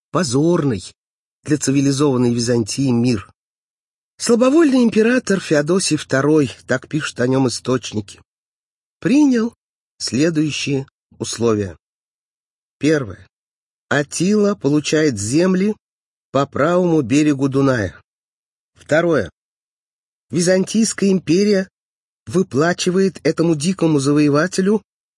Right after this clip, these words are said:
контрибуцию около шести тысяч фунтов золота, то есть примерно две тонны. Третье.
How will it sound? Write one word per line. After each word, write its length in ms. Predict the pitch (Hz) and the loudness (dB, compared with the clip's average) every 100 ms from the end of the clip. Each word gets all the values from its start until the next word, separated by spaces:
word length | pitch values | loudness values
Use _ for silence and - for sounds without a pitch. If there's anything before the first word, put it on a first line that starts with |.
| _ _ | _ _
контрибуцию 960 | 190 202 240 240 302 320 - 120 92 80 _ _ _ _ _ _ _ | -4 0 0 2 2 2 0 -2 -2 -6 _ _ _ _ _ _ _
около 340 | 165 180 175 | -2 0 0
шести 460 | 165 180 - - 220 | 0 -4 -6 -2 -2
тысяч 580 | - 196 170 123 - - _ _ _ - | 0 -2 -2 -4 -6 -12 _ _ _ -4
фунтов 340 | 170 156 160 | -2 0 -2
золота, 680 | 143 175 143 107 - 80 - _ _ _ _ | 0 2 2 0 -4 -10 -12 _ _ _ _
то 120 | 139 | -2
есть 200 | 135 - | -2 -2
примерно 600 | - 123 135 185 190 185 - _ _ | -4 0 2 2 0 -2 -4 _ _
две 460 | 101 117 113 143 160 - _ _ _ - | -4 -2 0 0 -2 -10 _ _ _ 0
тонны. 440 | 135 110 104 85 - _ _ _ _ _ _ _ _ _ - | 2 2 -2 -4 -10 _ _ _ _ _ _ _ _ _ -2
Третье. 520 | 131 160 - - | 2 2 0 -12